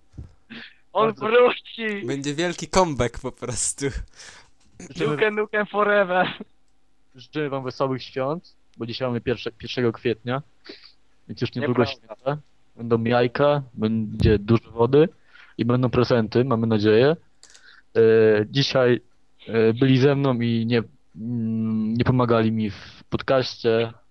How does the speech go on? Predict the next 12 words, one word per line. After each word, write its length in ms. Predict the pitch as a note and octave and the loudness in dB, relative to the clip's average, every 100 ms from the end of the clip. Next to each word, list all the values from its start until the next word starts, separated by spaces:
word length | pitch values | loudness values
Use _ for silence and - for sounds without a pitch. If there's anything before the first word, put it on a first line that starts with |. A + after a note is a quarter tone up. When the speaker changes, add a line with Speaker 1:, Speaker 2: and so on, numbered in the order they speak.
| - - | -16 -6
Speaker 2:
e, 600 | G2 F#2+ G2 G2 G2 G#2+ | -2 0 0 0 0 2
Zibek. 460 | C#3 E3 E3+ - _ _ _ _ _ _ _ - | 2 2 0 -6 _ _ _ _ _ _ _ -6
Speaker 3:
Byłem, 420 | A#2 A#2+ A#2+ A2+ | -2 -2 -4 -6
jak 80 | A2+ | 0
Speaker 2:
Byłem. 220 | A#2+ B2 | 0 0
Speaker 3:
zwykle. 640 | A#2 A#2 B2 - B2 A#2+ A#2 - _ _ _ - - | -2 -6 -8 -8 -10 -10 -12 -20 _ _ _ -6 -4
Speaker 2:
<laughs> 680 | - - - F3+ F#3+ - B2+ | -4 -10 -10 -8 -8 -10 0
Był 260 | C3+ C3 | 4 4
też 560 | - G#2+ G#2 - - - | 2 0 -2 -6 -12 -4
Łukasz 380 | C3 C#3 A#2 - | -2 0 0 -2
S 160 | G2 - | -12 -6
A. 220 | C3 C#3+ | 0 2